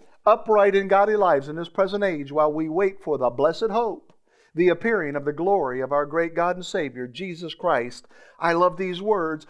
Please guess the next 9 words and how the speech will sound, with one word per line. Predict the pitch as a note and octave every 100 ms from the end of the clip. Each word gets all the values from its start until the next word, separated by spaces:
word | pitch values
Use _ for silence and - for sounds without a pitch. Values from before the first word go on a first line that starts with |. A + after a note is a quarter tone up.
| -
"who | - G#3+
gave | D3+ G3 A3+
himself | G3+ A#3 G#3 - A3+ A3
for | A#3 G#3+
us | D3+ C3 - - -
to | A#3
redeem | F3+ E3+ D#3 D3 A3 A3+
us | A#3 A#3 - -
from | _ G3 D#3 D3+